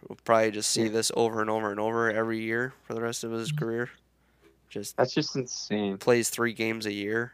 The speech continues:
Speaker 1: and doesn't do much, probably. It just sucks, man. Yeah, what a
Speaker 2: It
Speaker 1: talent.
Speaker 2: does. Yeah.
Speaker 1: But, yeah, man, what do you do? But, yeah, that wraps up. That's Monday Night Football,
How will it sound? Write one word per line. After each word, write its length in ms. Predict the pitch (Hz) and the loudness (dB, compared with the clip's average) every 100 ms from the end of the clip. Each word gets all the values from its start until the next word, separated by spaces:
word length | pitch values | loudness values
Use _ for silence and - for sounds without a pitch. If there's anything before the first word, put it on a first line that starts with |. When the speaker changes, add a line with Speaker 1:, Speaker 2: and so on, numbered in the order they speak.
| - | -8
Speaker 1:
and 420 | 104 101 101 98 - - | -6 -6 -8 -14 -18 -8
doesn't 260 | 110 107 | -6 -4
do 160 | 104 107 | -6 -2
much, 280 | 113 117 - | -2 -4 -4
probably. 340 | 117 117 120 - _ _ _ _ _ _ _ _ _ _ _ _ _ _ | -2 -2 -4 -8 _ _ _ _ _ _ _ _ _ _ _ _ _ _
It 80 | 135 | -2
just 220 | 120 - | 0 0
sucks, 320 | 107 107 - | -2 -4 -6
man. 260 | 78 87 101 - _ _ | -12 -14 -14 -20 _ _
Yeah, 140 | 113 107 | -10 -4
what 200 | 107 113 | -2 -2
a 40 | |
Speaker 2:
It 100 | 101 | -4
Speaker 1:
talent. 400 | 120 113 107 98 | 0 0 0 -2
Speaker 2:
does. 240 | 98 - - _ _ _ _ _ | -6 -8 -16 _ _ _ _ _
Yeah. 280 | 107 104 104 - _ _ _ _ _ _ _ _ | 6 8 8 6 _ _ _ _ _ _ _ _
Speaker 1:
But, 260 | 90 90 92 - _ _ _ _ _ _ - | -12 -12 -14 -20 _ _ _ _ _ _ -14
yeah, 220 | 117 123 | -10 -10
man, 280 | 107 101 117 | -10 -12 -12
what 140 | 110 120 | -8 -6
do 40 | |
you 80 | 113 | -6
do? 300 | 104 120 113 _ - | -4 -6 -6 _ -4
But, 160 | 110 110 | 0 2
yeah, 200 | 127 123 | 4 4
that 120 | 117 | 4
wraps 340 | 131 127 - | 4 2 4
up. 140 | 127 120 | 6 6
That's 200 | 120 131 | 2 4
Monday 240 | 131 123 | 2 4
Night 200 | 120 110 | 2 0
Football, 500 | 123 117 117 117 | -2 2 4 4